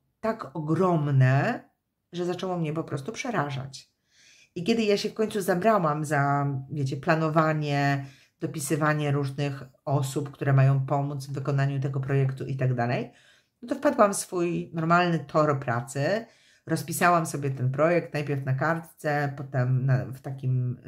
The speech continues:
y, schemacie blokowym, takiej, y, wiecie, trochę, nie mam jej tutaj, bo to nie ten planer, trochę takiej mapie myśli, y, chociaż mam to tutaj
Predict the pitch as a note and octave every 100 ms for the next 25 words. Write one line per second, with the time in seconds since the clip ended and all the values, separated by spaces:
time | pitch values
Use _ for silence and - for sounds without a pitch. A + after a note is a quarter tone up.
0 | B2+ B2+ - C3 C#3 E3 D#3 D3 D3 D#3
1 | D3 C#3+ C#3+ C#3 C#3 _ _ _ _ _
2 | _ _ _ - _ - - _ E3+ E3+
3 | F3 D#3+ D#3 C#3+ C3+ D3+ D3 D#3 F3 D#3+
4 | - G3+ F#3 E3 F3+ E3+ D3+ C#3+ D3 C#3
5 | C3+ C#3 C3 B2+ C3+ C3+ D3+ D3 C#3+ D3+
6 | C#3+ C#3 A#2+ A#2+ C3 C3 - - _ F#3
7 | - - C4 F3 F3 G3 G3 F3+ F3+ E3+
8 | - D3 D3 G#3 A#3+ _ _ _ _ -
9 | - _ _ _ D#3+ D#3 D#3+ F3 F3 E3+
10 | F3 E3 E3+ E3 E3 E3